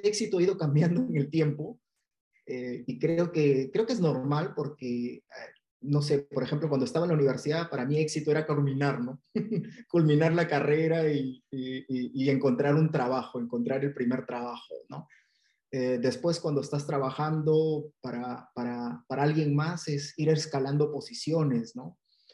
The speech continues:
Eh, hoy, hoy en día, para mí el éxito en este momento en el que me encuentro, en donde mi compañía está a punto de cumplir siete años en febrero,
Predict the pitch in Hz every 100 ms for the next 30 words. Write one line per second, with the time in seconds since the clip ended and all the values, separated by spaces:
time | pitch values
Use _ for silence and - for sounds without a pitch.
0 | _ _ _ _ 131 127 123 120 165 190
1 | 190 190 196 170 185 196 151 127 135 156
2 | 160 - 160 143 - 139 151 214 - 175
3 | 151 151 151 156 139 127 123 170 135 127
4 | - - 123 123 123 127 123 120 147 151
5 | - 143 151 151 151 143 127 - 139 -
6 | 143 143 135 135 123 120 123 117 120 120
7 | 131 117 143